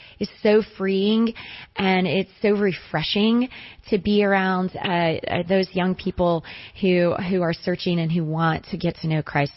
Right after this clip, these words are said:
better. Um, and you don't have to be an athlete to come to Fellowship of Christian Athletes. We welcome anyone. Um, and so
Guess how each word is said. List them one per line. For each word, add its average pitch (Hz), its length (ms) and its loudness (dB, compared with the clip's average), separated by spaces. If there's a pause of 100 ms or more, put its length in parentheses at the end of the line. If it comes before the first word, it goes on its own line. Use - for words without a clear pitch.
better. 147 320 -2 (400)
Um, 190 260 2
and 262 160 2
you 311 80 2
don't 349 120 4
have 330 160 0
to - 60 -20
be 294 80 -4
an 285 60 0
athlete 302 540 -2
to 269 80 -4
come 269 160 -2
to 262 80 -2
Fellowship 254 380 0
of 254 80 -4
Christian 226 320 -2
Athletes. 233 400 0
We 262 100 0
welcome 254 320 4
anyone. 247 460 2 (380)
Um, 214 260 4
and 220 240 -2 (100)
so 220 380 4